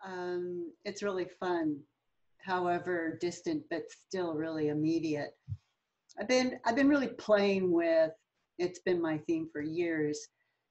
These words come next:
how is it that Aikido really,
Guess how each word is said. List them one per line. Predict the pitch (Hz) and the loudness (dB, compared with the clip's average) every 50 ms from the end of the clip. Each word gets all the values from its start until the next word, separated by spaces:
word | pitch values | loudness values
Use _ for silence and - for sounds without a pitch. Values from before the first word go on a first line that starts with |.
| _ _ _ _ _ | _ _ _ _ _
how | - - 269 294 294 262 - - - | -8 -2 0 0 0 0 -2 -2 0
is | 208 220 220 220 190 196 | 4 6 6 6 6 4
it | 185 - - - | 0 -2 -2 -2
that | - 180 175 | -2 -2 0
Aikido | 170 165 165 160 160 - - 196 196 196 190 185 175 165 151 147 143 143 143 139 - _ _ _ _ _ _ _ _ _ _ - | 0 -2 -4 -4 -6 -8 -4 -4 -2 -2 0 0 2 2 2 2 0 -4 -8 -10 -12 _ _ _ _ _ _ _ _ _ _ -4
really, | 175 190 381 180 170 151 - - | -2 0 2 2 0 -2 -4 -6